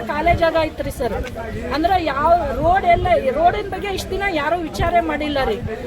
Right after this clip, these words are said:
ಈಗ ಏನ್ ಮಾಡಿದ್ರು, ಎಂ ಬಿ ಪಾಟೀಲ್ ಸಾಹೇಬ್ರು ನಮ್ ಜಾಗ ಅಂತ ಹೇಳಿ ಎಲ್ಲ ಬೇಲಿ ಹೊಡ್ಕೊಂಡ್ಬಿಟ್ರು. ಆಮೇಲೆ ಈ ಕಡೆ ರಸ್ತೆ ಅದು ರತನ್ ಪ್ಯಾಲೇಸ್ ಅವ್ರು ನಮ್ ಜಾಗ ಅಂತ ಹೇಳಿ ಅವರು ಕೊಡೋದಿಲ್ರಿ ಸರ್.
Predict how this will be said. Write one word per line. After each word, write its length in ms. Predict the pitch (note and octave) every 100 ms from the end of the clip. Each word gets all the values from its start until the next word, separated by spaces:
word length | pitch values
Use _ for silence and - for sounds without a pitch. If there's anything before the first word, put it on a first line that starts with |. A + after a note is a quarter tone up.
| A3+ F4+
ಈಗ 120 | E4
ಏನ್ 200 | F#4 F#4+
ಮಾಡಿದ್ರು, 340 | F#4 F4+ F#4
ಎಂ 220 | F#4 D#4+ E4
ಬಿ 80 |
ಪಾಟೀಲ್ 360 | F4+ F4+ F4 F4+
ಸಾಹೇಬ್ರು 420 | E4+ D#4 D#4+ E4+
ನಮ್ 280 | E4 E4+ F#4
ಜಾಗ 180 | E4+ E4
ಅಂತ 200 | E4 F4+
ಹೇಳಿ 140 | E4
ಎಲ್ಲ 220 | D4+ D#4+
ಬೇಲಿ 300 | D4+ D4 D#4
ಹೊಡ್ಕೊಂಡ್ಬಿಟ್ರು. 600 | E4 C#4 D4 C#4+ C4+ A#3 G#3+ - G3 - A#3+ C4+
ಆಮೇಲೆ 260 | E4+ G4 F#4+
ಈ 120 | F4
ಕಡೆ 380 | - F#4+ F#4+ F4
ರಸ್ತೆ 200 | G4 G4+
ಅದು 380 | F4 E4+ G4 F4
ರತನ್ 280 | D#4 F4+ F4
ಪ್ಯಾಲೇಸ್ 300 | F4 F4+ F#4
ಅವ್ರು 160 | F4
ನಮ್ 220 | F4 F4+
ಜಾಗ 180 | F4 E4+
ಅಂತ 160 | E4+ E4+
ಹೇಳಿ 180 | F4 D#4+
ಅವರು 340 | D4+ F4+ -
ಕೊಡೋದಿಲ್ರಿ 460 | E4 D#4+ D#4+ D4 C#4+
ಸರ್. 220 | C4+